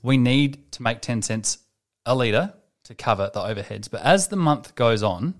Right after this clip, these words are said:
or the weeks go on, or the days go on, you'll notice that every day, usually the price comes down by one to three cents a day, depending on what's happening.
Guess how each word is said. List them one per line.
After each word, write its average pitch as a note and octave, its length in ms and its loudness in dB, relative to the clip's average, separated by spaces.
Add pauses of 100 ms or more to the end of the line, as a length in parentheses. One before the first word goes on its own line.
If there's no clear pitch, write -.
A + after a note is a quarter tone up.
(160)
or G#2 140 -16
the G#2 60 -18
weeks A2+ 260 -4
go F#2 180 -4
on, G#2+ 120 0
or G2+ 60 0
the F#2+ 60 -8
days G2 220 -4
go F#2+ 120 -8
on, A2 200 -4 (420)
you'll A#2 120 -12
notice A2+ 320 6
that G2 260 0
every C3 200 2
day, G2+ 300 4 (840)
usually C3+ 260 6
the G#2+ 80 -4
price G#2 280 0
comes G#2 180 -4
down F#2+ 220 -2
by F#2 140 0
one G#2+ 300 0
to G#2 80 -8
three G2+ 260 -10
cents F#2+ 300 -8
a F#2 40 -12
day, F2 300 -8 (100)
depending A#2 360 0
on G2+ 100 0
what's G2+ 140 -6
happening. - 320 -12